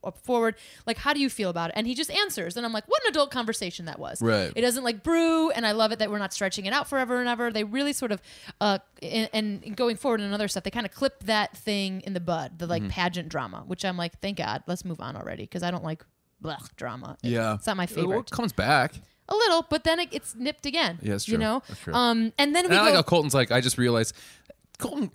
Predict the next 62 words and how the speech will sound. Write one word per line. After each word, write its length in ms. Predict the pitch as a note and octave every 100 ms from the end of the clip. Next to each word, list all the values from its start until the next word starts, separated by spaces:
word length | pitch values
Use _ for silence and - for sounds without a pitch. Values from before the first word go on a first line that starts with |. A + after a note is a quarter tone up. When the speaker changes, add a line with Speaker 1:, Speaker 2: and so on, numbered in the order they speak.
| -
Speaker 2:
yeah. 260 | D3 D#2 - _ _ _ _ _ _
I 60 | D3+
like 100 | -
Speaker 1:
You're 60 | -
Speaker 2:
Colton. 160 | A3+ G#3+
Speaker 1:
into 180 | A2
it? 80 | A#3+
Speaker 2:
I'm, 80 | G3+ G#3+
I'm 80 | G3+
starting 140 | G3 F3+
to 60 |
like 100 | D#3+
Colton 200 | D#3 A#2+
now. 160 | G#2 D#2
Speaker 1:
Yeah. 140 | A3 G#3+
Speaker 2:
'Cause 80 | G3
I 60 |
just 120 | F3 G3
like 120 | F3+
how 80 | F3
he's 140 | E3
like, 160 | D3+ D3+
"I 80 |
just 140 | D3+ C3+
realized 340 | C#3 C3 A#2+
that, 100 | A#2
like, 240 | A2 A2 G#2+
I'm 200 | A#2+ A#2+
just 140 | -
gonna 180 | A#2+ G#2+
have 100 | G#2
to 80 | G2+
accept 200 | - F#2+
that 80 | E2+
they 80 | E2+
don't, 160 | E2
they're 100 | G2+
not 120 | G2 F2+
gonna 100 | D#2+
like 140 | -
each 120 | E2+
other." 220 | E2 D#2+ -
Speaker 1:
Yeah. 160 | F#4 A#3+ - -
Speaker 2:
And 160 | A2 A2
then 160 | G#2+
I'm, 200 | G2+ G2+ F#2
I'm 260 | G2+ F#2 - -
individually 460 | G2 F2+ E2+ D#2 D#2+
dating 220 | E2+ D#2+
them, 100 | D#2+
basically. 360 | E2 - F2+
Speaker 1:
Yeah. 140 | E2+ - _ _ -
Yeah. 120 | G#3
Speaker 2:
And 40 |
I 40 | F3
was 80 | E3+
like, 100 | - _ _ _ _ _ _
"Whoa." 280 | - C4+ E2
Speaker 1:
We're 140 | G#3+ C4+
at 80 | D#4+
a 60 |
point 340 | F4+ F#4 C#4